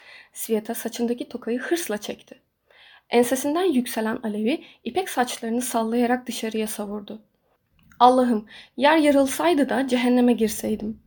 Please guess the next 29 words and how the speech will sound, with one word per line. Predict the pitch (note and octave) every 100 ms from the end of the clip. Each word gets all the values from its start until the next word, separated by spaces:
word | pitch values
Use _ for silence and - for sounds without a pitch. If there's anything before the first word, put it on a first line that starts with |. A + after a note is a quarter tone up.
| - - - B3+
On | D#4 B3+
beş | A#3+ A3+
yıl |
sonra | G#3+ - G#3 G#3 C#4+ -
başıma | A3+ - C#4+
gelene | B3 A#3+ C#4+ D4
bak. | G#3+ - _ _ _ _ _
Kocamın | - A#3 B3 E4 D4+
ve | B3+
kızımın | A3 B3+ D4
önünde | A#3+ G3+ G3 A#3 - _ _ -
yüzlerine | A#3 A#3 D#4 E4+ B3+ A3
nasıl | A#3 C4 D#4+
bakacağım? | B3 A#3 G3 G#3 A3 - _ _ _ _ _ _
Anneme | B3+ E4 F4 C4+
asla | D#4+ - E4 A#3+
açıklayamam." | A3 - - G#3 G3 G3+ A3+ _ _ _ _ _ _ -
Inna | A#3+ A3+ C4 - _ -
arkadaşının | A3 A3 A3 - C4+ C4
büyüyen | A3+ B3+ C4 C4 B3+
gözlerinden | A3+ A3+ A3 A3 A3 A3+
korktu. | G#3+ G#3 G#3 - A#3 - _ _ _
"Hay | - D4
Allah, | E4+ A#3+ A3 - -
ne | B3
oldu | C#4+ B3 A3+
acaba?" | A3 A3 A3 A3+ _ _ _ -
İştahı | - - G#3+ G#3+
kaçtı. | - G#3+ - A#3+